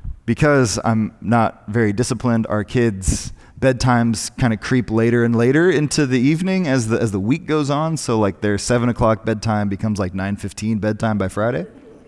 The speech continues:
And it was Thursday night, and it was time for prayer. It was nine P M, and I still hadn't gotten our three-year-old to sleep.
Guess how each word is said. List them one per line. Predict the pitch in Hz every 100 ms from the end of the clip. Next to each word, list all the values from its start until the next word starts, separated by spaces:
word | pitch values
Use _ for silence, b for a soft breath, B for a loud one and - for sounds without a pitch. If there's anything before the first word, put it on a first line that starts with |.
| B B B B B B B B B B B B
And | - 156 165
it |
was | 175 -
Thursday | - 208 214 170 165 151
night, | 127 117 117 117
and | 110 123
it | 123
was | 123 113
time | - 156 160 160
for | 147
prayer. | 107 120 107 110
It | 98
was | 101
nine | 107 117 117
P | 113 104
M, | 104 104
and | 104
I |
still | 104 - 131 123
hadn't | 117 110
gotten | 104 98 101
our | 101
three-year-old | 95 101 101 98 92 90 87
to |
sleep. | 82 - 110